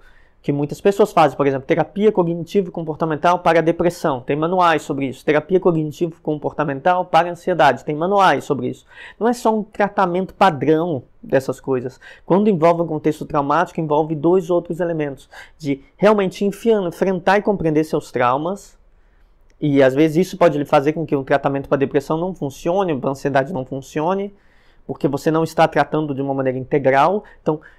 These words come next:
envolve, poderia envolver, se tiver uma origem traumática, lidar,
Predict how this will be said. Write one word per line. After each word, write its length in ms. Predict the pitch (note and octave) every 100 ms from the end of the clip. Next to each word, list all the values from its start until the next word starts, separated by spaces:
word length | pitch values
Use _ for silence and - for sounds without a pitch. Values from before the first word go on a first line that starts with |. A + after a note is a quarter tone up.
| _ _ _ _ _ -
envolve, 600 | D3+ D3 D3 C3+ C#3+ C3+
poderia 340 | D#3+ D3+ C#3+
envolver, 460 | D3 C#3 C3+ C3+ C3+
se 160 | -
tiver 460 | C#3 - D#3 C#3 F3
uma 120 | A3
origem 240 | G3+ F3 F3
traumática, 720 | E3+ D#3 C3 A#2+ - - C3+ _ _ _ _ -
lidar, 640 | D#3+ D3+ D3+ D#3 -